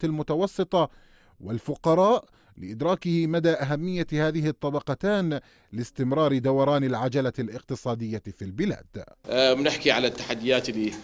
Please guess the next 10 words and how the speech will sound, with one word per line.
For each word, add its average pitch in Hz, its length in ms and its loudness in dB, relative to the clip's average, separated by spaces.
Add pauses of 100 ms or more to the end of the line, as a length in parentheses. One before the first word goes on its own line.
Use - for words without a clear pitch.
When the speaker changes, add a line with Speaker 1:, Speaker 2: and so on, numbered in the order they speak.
Speaker 2:
آه، 101 180 -8 (140)
أمام 110 480 -6 (1000)
بلدنا، 127 380 4
وكمان 123 480 -2
ن-، 110 280 -4
نهني 127 200 -4
الجيش 117 440 -4
على 107 300 -4 (160)
موضوع 113 300 -6
ال-، 101 320 -8